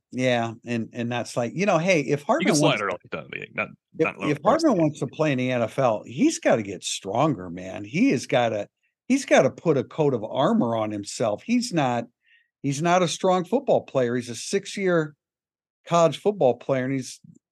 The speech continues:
Speaker 1: uh, he's going to need somebody to work with when the season's over leading up to the draft, 'cause he's not strong enough.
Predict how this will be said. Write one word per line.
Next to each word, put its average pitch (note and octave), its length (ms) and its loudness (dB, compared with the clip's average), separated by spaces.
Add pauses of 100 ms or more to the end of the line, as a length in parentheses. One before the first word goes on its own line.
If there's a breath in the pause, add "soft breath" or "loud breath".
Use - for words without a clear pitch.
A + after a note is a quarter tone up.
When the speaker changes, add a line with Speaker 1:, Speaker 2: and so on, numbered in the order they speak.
Speaker 1:
uh, - 60 -14 (460)
he's C#3 340 -4
going D#3+ 300 4
to C3+ 100 0
need C3 420 2 (580)
somebody C#3 500 2
to A#2 80 -2
work C#3+ 340 0
with G#2 260 -6 (580)
when A#2+ 240 0
the A2 60 -2
season's A2 480 -4
over A2+ 320 0
leading A2 300 -4
up A#2 160 -2
to G2 120 -14
the F#2 100 -12
draft, G#2 440 -4
'cause F#2 160 -12
he's D3 200 -6
not F#2+ 220 -10
strong A#2 380 -4
enough. - 300 -16